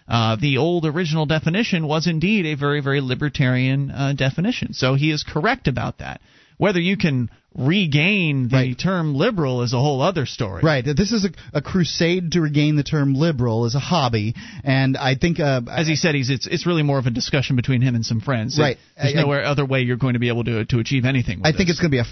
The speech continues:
Speaker 2: fruitless one, um, and I'm of the opinion that, uh, your time could be spent far, far, far better by using terms that people understand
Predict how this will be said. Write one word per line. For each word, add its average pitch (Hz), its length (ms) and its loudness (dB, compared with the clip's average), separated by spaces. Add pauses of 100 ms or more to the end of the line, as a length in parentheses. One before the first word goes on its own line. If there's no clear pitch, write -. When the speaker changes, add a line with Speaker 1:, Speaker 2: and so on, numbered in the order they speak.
Speaker 2:
fruitless 151 440 0
one, 127 360 2
um, 123 360 0
and 127 520 0
I'm 120 360 -2
of 139 200 -2
the 131 100 4
opinion 139 440 2
that, 117 220 -2
uh, 123 80 2
your 117 180 0
time 135 300 0
could 120 140 -4
be 123 100 0
spent 123 320 -2
far, 156 400 0
far, 135 420 0
far 170 340 0
better 127 280 2
by 123 160 0
using 135 380 0
terms 123 320 0
that 113 120 -6
people 131 280 -2
understand 110 600 -2